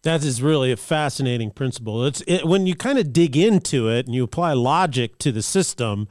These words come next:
it's really quite amazing what you can do. Uh, one of the things, you know, we've talked about incentives over and over and over again. And my, my contention is that the groups that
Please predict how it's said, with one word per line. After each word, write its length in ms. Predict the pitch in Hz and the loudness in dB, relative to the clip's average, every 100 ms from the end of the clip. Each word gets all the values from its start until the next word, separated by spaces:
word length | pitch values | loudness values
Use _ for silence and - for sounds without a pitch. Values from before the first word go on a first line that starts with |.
| - _ _ | -12 _ _
it's 180 | 135 - | -8 0
really 200 | 170 147 | 2 2
quite 260 | - 165 156 | 2 2 2
amazing 680 | 127 127 151 151 120 113 113 | 2 2 2 2 0 -2 0
what 320 | 120 117 117 - | 0 0 -2 -4
you 160 | 135 | -6
can 180 | - 117 | -4 -2
do. 480 | 123 139 113 104 113 | 2 2 2 0 0
Uh, 100 | 135 | 0
one 180 | 160 240 | 2 2
of 40 | |
the 60 | 185 | 2
things, 380 | 175 160 139 160 | 4 4 4 2
you 100 | 160 | 2
know, 60 | |
we've 120 | 156 143 | 2 2
talked 240 | 170 165 | -2 -2
about 200 | 143 131 | -2 -2
incentives 520 | 127 - 156 147 120 | -4 -2 0 0 0
over 280 | 139 131 127 | 0 0 -2
and 80 | 127 | 0
over 200 | 131 117 | -2 -2
and 120 | 120 | -2
over 240 | 139 135 | -2 -2
again. 400 | 117 107 104 110 - _ _ _ | -4 -4 -4 -6 -8 _ _ _
And 240 | 160 165 175 _ - 151 | 2 2 2 _ -8 -2
my, 440 | 175 254 285 160 - | 0 2 0 -2 -8
my 240 | 160 220 | -2 -2
contention 800 | 247 175 156 156 151 - 120 117 123 _ _ _ | 0 0 2 2 2 2 0 0 -4 _ _ _
is 240 | 143 139 113 | 0 0 0
that 520 | 131 120 120 113 - _ _ _ 123 | 0 0 0 -2 -8 _ _ _ 0
the 480 | 143 143 139 131 127 | 4 6 4 2 0
groups 640 | 120 170 233 147 - - - | 2 4 4 2 -2 -8 -4
that 380 | 156 143 135 | 0 0 -2